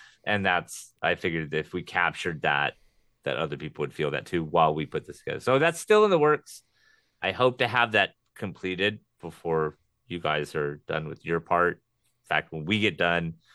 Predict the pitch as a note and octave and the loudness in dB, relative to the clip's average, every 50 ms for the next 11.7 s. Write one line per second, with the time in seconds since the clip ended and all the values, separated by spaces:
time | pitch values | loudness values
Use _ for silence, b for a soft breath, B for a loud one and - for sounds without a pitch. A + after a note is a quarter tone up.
0 | b b b b _ - D#2+ E2 - F2+ E2 - E2 E2 E2 E2 D#2+ D#2+ D#2+ D#2 | b b b b _ -16 -14 -4 -2 -2 -2 -2 -4 -2 0 2 2 2 2 0
1 | D#2 D2+ D#2+ D#2 D#2 D#2 - - E2 D#2 - - D#2+ D2+ - - G#2+ G#2+ E2+ - | 0 0 0 -2 -2 -2 -4 -6 -6 -6 -4 -4 -4 -4 0 0 0 0 0 -2
2 | _ - - - - _ B B B B B A2+ B B _ _ - D#2 D2+ D2+ | _ -10 -10 -10 -12 _ B B B B B -18 B B _ _ -4 -2 0 0
3 | D2+ D2+ D2+ C#2+ C#2 - - D2+ D#2+ D#2 D2+ D#2+ E2 - - D#2 D2+ D#2+ D#2 D2+ | 0 -2 -4 -8 -10 -6 -4 -2 -2 -2 -2 -2 -4 -4 -4 -4 -4 -2 -4 -4
4 | - - D2 D2 - F#2 G2+ G#2+ - - - - E2+ D2 D2 C#2+ - - _ _ | -4 -8 -10 -4 0 2 2 2 2 -2 -4 -2 0 2 2 0 -2 -6 _ _
5 | _ _ _ - E2 D2 C#2+ - - - C#2+ D2 C#2+ D2 D2 C#2+ - _ _ _ | _ _ _ -8 -8 -8 -8 -6 -6 -6 -4 -4 -6 -8 -10 -14 -16 _ _ _
6 | - D#2+ D#2+ D#2+ D2 - D#2 D2+ C#2+ C#2 C#2 D2 C#2+ A#1 - F2 E2 F2+ F2+ E2 | -10 -6 -6 -6 -4 -4 -4 -4 -4 -4 -4 -4 -4 -4 -6 -6 -6 -6 -4 -2
7 | G2+ G#2 G2+ F#2+ - - - F2+ F2 E2+ E2 D2+ - - - D#2 D2+ D2 - - | 0 0 0 -2 -4 -4 -2 0 0 0 -2 -4 -8 -6 -2 -2 -2 -2 -2 -6
8 | D2 D2 D2 D2+ C#2+ - - _ _ _ _ _ _ _ _ _ - F2+ E2+ F#2+ | -6 -4 -4 -6 -6 -6 -12 _ _ _ _ _ _ _ _ _ -4 -2 0 0
9 | F2 E2+ - - _ _ _ - - G2+ F2+ G2+ F#2+ E2 - - E2 D2+ D2 C#2+ | 0 -2 -4 -10 _ _ _ -4 -2 0 0 0 -2 -4 -2 -2 0 0 0 0
10 | C#2+ C#2+ C2+ - _ _ b b b b b b b b b _ _ _ _ _ | -2 -4 -6 -10 _ _ b b b b b b b b b _ _ _ _ _
11 | _ _ _ _ _ - - - C#2 C#2 C#2 C#2+ D2 | _ _ _ _ _ -10 -6 -4 -4 -4 -4 -6 -8